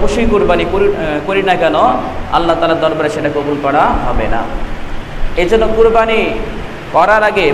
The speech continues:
পশুকে জবাই করার আগে আমার ভেতরে তাকওয়া অর্জন করতে হবে। তাকওয়া কি? এই যে আমি পশুকে কুরবানি করতেছি একমাত্র, শুধুমাত্র, কেবলমাত্র আল্লাহকে সন্তুষ্ট করার জন্য। আমার মনের মধ্যে অন্য কোনো নিয়ত নাই,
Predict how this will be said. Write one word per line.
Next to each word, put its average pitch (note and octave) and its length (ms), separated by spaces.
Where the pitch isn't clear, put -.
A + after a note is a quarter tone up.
পশুকে G#3 360
জবাই G3 360
করার G3+ 180
আগে F3+ 360
আমার F3+ 200
ভেতরে F3 380
তাকওয়া E3+ 320
অর্জন E3+ 320
করতে C#3+ 240
হবে। A#2 240
তাকওয়া F#3 380
কি? F#3+ 240
এই G3 120
যে G3 100
আমি F#3 140
পশুকে G#3 280
কুরবানি A3 480
করতেছি A3+ 540
একমাত্র, G3+ 800
শুধুমাত্র, - 720
কেবলমাত্র F3+ 760
আল্লাহকে F#3 460
সন্তুষ্ট A#3+ 520
করার E3 240
জন্য। D#3+ 420
আমার A3+ 300
মনের G#3 280
মধ্যে G3+ 240
অন্য A3 400
কোনো F#3+ 160
নিয়ত E3 340
নাই, F3 200